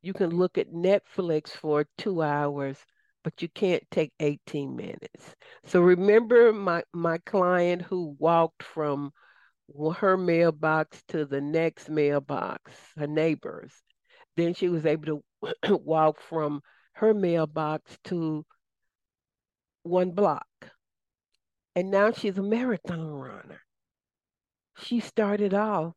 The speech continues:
small, so don't despise the day of small beginnings. That's what I would say to that. All right, next question. Constance, I love your show.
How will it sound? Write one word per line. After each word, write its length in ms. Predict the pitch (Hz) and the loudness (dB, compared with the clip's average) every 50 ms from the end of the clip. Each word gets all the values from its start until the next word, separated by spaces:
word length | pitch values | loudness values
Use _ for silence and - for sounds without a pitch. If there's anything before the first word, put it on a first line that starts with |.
| _ _ _ | _ _ _
small, 600 | - - - - 202 202 190 185 175 160 147 147 | -20 -20 -12 -6 -4 -2 -2 -2 -2 -4 -6 -6
so 140 | 151 - 175 | -6 -6 -4
don't 260 | 165 170 190 196 - | -2 0 0 0 0
despise 540 | 180 185 180 - - - 180 170 165 170 160 | -2 -4 -4 -4 -2 -2 0 0 0 0 -2
the 140 | - 160 160 | -2 -4 -4
day 420 | 156 - 165 160 160 156 156 156 _ - - - - - - | 0 0 0 2 2 0 0 -2 _ -14 -20 -20 -20 -20 -12
of 140 | - 143 143 | -10 -10 -8
small 340 | - 156 160 156 151 147 143 | -4 -2 -2 0 0 0 -2
beginnings. 600 | 139 143 135 - 110 123 87 - - - _ _ - | -4 -8 -12 -8 -8 -8 -8 -10 -14 -18 _ _ -2
That's 200 | - 170 190 - | 0 0 0 2
what 120 | 170 160 | 0 2
I 140 | 151 151 147 | 2 2 2
would 160 | 143 147 143 | 0 -4 -6
say 260 | - - - 131 131 - | -8 -6 -6 -6 -6 -6
to 120 | - - 113 | -8 -8 -6
that. 260 | 110 117 - - - _ _ _ _ _ _ _ _ _ _ _ _ _ - | -6 -6 -6 -8 -10 _ _ _ _ _ _ _ _ _ _ _ _ _ -2
All 140 | - 170 180 | 0 2 4
right, 280 | 190 208 226 247 - - | 4 4 4 4 2 0
next 300 | - 185 214 208 - - | 0 0 0 0 0 -4
question. 680 | - - 175 127 117 - - - - - - - - - _ _ _ _ _ _ _ _ _ _ _ _ _ _ _ _ _ _ _ _ _ _ _ _ _ _ _ _ _ _ _ _ _ _ _ _ _ _ _ _ _ _ _ _ _ _ _ _ _ _ _ _ _ _ _ _ _ _ _ _ _ _ _ _ _ _ _ _ _ - | -6 -2 -2 -2 -2 -4 -10 -14 -14 -14 -14 -14 -18 -20 _ _ _ _ _ _ _ _ _ _ _ _ _ _ _ _ _ _ _ _ _ _ _ _ _ _ _ _ _ _ _ _ _ _ _ _ _ _ _ _ _ _ _ _ _ _ _ _ _ _ _ _ _ _ _ _ _ _ _ _ _ _ _ _ _ _ _ _ _ -2
Constance, 500 | - 202 196 202 196 - - 190 190 - | 2 2 2 2 2 0 -2 -4 -2 0
I 100 | 190 160 | 0 2
love 280 | 160 170 180 196 196 | 4 4 4 4 4
your 160 | 196 202 208 208 | 2 0 0 0
show. 640 | - - - - 180 151 143 139 143 143 147 160 | -2 -6 -6 -2 0 2 2 2 0 -2 -4 -6